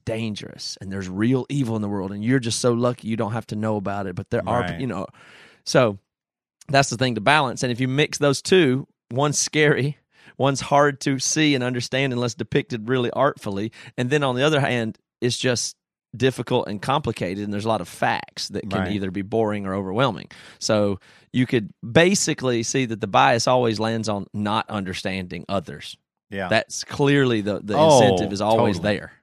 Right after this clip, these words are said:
Speaker 1: to do that.
Speaker 2: Yeah.
Speaker 1: So you must work hard against it. And then you still run into these, "Well, is that com-," I mean, I've heard people talk about Iran my whole life. I just kinda tune it out.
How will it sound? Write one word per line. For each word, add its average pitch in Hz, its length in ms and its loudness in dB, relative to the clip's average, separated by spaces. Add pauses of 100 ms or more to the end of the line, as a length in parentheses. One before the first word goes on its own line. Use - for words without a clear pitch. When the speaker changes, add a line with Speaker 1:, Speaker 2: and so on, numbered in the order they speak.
(200)
Speaker 1:
to 104 100 -6
do 104 160 0
that. 110 80 2
Speaker 2:
Yeah. 107 60 0
Speaker 1:
So - 140 -4
you 143 140 0
must 160 580 4
work 127 220 0
hard 127 260 4
against 131 400 0
it. 110 140 -2 (240)
And 113 120 0
then 135 100 4
you 156 100 2
still 135 220 2
run 120 180 4
into 113 180 -2
these, 110 200 0
"Well, 110 140 0
is 110 80 -2
that 143 160 0 (480)
com-," 139 240 -2
I 139 60 2
mean, 160 100 -2
I've 180 60 2
heard 185 120 0
people 151 140 -4
talk 135 120 2
about 123 200 2
Iran 123 380 0
my 120 80 -2
whole 127 160 -2
life. 131 280 0
I 110 80 -2
just 110 160 -8
kinda 110 140 -4
tune 113 200 -4
it 107 120 -4
out. 113 140 -8